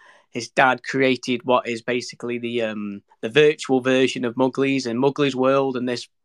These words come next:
planet that doesn't actually exist. But, um, but no, I've created this submersive story. So the professor's been kidnapped or the professor's gone into hiding. That's not actually been revealed, so I'm not gonna tell you which one it is, but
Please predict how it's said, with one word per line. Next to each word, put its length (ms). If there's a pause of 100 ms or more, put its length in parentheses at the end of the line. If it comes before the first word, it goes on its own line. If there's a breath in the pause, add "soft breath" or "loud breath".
planet 380
that 120
doesn't 260
actually 440
exist. 520
But, 180 (680 loud breath)
um, 320
but 160
no, 140
I've 180
created 300
this 180
submersive 520
story. 500
So 520 (380)
the 100
professor's 840
been 240
kidnapped 580
or 280
the 100
professor's 520
gone 200
into 180
hiding. 640 (320 soft breath)
That's 380
not 240
actually 360
been 200
revealed, 500
so 200
I'm 100
not 160
gonna 160
tell 200
you 120
which 220
one 140
it 140
is, 180
but 260